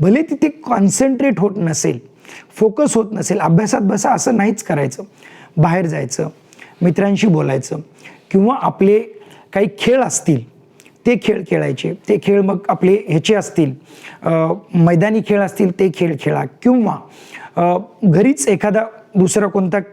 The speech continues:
बोर्ड गेम असेल तो खेळू शकता. त्या गॅजेटपासून, त्या मोबाईलपासून किंवा त्या लॅपटॉपपासून लांब राहणं फार महत्त्वाचं आहे त्या काळामध्ये. तेवढं आपण एकदम कॉन्शियसली प्रयत्न करायला पाहिजे की दुपारी दोन ते तीन ना मी हे नेहमी करतो ना, मी दोनला ह्या, ह्या,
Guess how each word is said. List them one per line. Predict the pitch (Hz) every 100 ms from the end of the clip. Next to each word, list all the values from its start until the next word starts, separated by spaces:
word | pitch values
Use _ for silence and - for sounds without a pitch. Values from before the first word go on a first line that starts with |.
| - _ _
बोर्ड | 180 185 196
गेम | 185 196 190
असेल | - 202 -
तो | 202 170
खेळू | 165 151
शकता. | - - 196 - - - - -
त्या | 269 202 151
गॅजेटपासून, | 165 180 285 - 190 - 202
त्या | 208
मोबाईलपासून | 185 160 180 208 180 202 208 180
किंवा | 170 175
त्या | 165 175
लॅपटॉपपासून | 160 156 240 226 180 - 208 220 - - - _
लांब | 185 175 208 233
राहणं | 202 185 180
फार | 160
महत्त्वाचं | 156 143 131 139 240
आहे | -
त्या | 226
काळामध्ये. | 202 180 147 139 143 147 - _ - - -
तेवढं | 254 294
आपण | 269 277 269
एकदम | 214 269
कॉन्शियसली | 240 214 208 247 208 240
प्रयत्न | 220 202 196
करायला | 180 175 156
पाहिजे | 147 147
की | 208
दुपारी | 165 160 208 202
दोन | 180 190 196
ते | 220
तीन | 208 196
ना | 202
मी | 196 226 - _ 170
हे |
नेहमी | 175 180 185
करतो | 214 170
ना, | 202 - - - -
मी | 180
दोनला | 175 190 208
ह्या, | 196 170 -
ह्या, | -